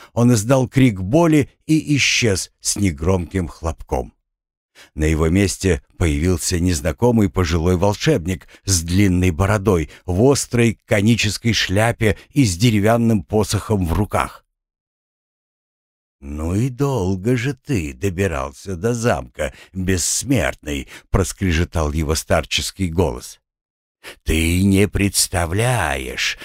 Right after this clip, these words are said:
сколько мне потребовалось сил, чтобы старик Фаэрон не прочухал о моём существовании. Я чуть не растворился в его сознании». Седобородый волшебник махнул рукой,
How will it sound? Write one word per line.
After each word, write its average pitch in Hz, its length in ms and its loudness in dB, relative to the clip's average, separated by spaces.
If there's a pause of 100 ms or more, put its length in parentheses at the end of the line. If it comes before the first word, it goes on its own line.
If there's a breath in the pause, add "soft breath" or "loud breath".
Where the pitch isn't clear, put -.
сколько 131 600 2
мне 127 200 4
потребовалось 123 920 2
сил, 110 600 -2 (120 loud breath)
чтобы 113 380 0
старик 107 440 0
Фаэрон 117 720 2
не 123 240 4
прочухал 131 1040 2
о 131 120 0
моём 104 440 2
существовании. 123 1200 -2 (540 loud breath)
Я 80 280 0
чуть 104 380 0
не 104 140 2
растворился 107 1040 0
в 69 80 -12
его 98 280 0
сознании». 90 880 -2 (920 loud breath)
Седобородый 76 720 -2
волшебник 87 640 -2
махнул 85 400 -2
рукой, 147 420 2